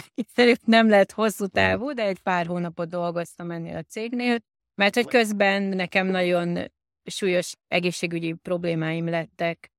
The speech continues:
Tehát az, az volt így az egészben a nehézség, hogy a, a kiköltöztem, az egész kiköltözést, mindent lezongoráztunk, a gyerekek már iskolába voltak, én, nekem lett egy munkahelyem, és akkor így decemberre így azt éreztem, hogy na, hát akkor ennek a nagy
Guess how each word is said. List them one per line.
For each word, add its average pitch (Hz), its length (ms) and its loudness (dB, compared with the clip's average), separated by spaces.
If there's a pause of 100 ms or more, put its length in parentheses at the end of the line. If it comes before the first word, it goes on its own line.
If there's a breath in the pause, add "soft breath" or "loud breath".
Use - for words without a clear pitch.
(120)
Tehát 202 260 0
az, 196 100 -2
az 196 300 0
volt 190 300 -4
így 185 200 -2
az 165 400 0
egészben 175 460 -4
a 160 40 -6
nehézség, 190 640 -4
hogy 180 160 -4
a, 170 160 -4
a 185 180 -20
kiköltöztem, 190 800 -6
az 170 160 -10
egész 196 280 -2
kiköltözést, 175 760 -6
mindent 170 420 -4
lezongoráztunk, 180 1080 -2
a - 220 -6
gyerekek 165 440 -8
már 151 240 -10
iskolába 180 580 -2
voltak, 156 420 -6
én, 160 320 -8
nekem 165 280 -8
lett 170 240 -4
egy - 100 -8
munkahelyem, 180 760 -2 (400)
és - 100 -18
akkor - 240 -8
így 226 180 -4
decemberre 170 720 -4
így 175 100 -4
azt 160 240 -6
éreztem, 190 440 -4
hogy 202 240 -8
na, 190 260 -2
hát 180 260 -10
akkor 214 220 -8
ennek 190 280 -4
a 190 60 -4
nagy 165 280 -4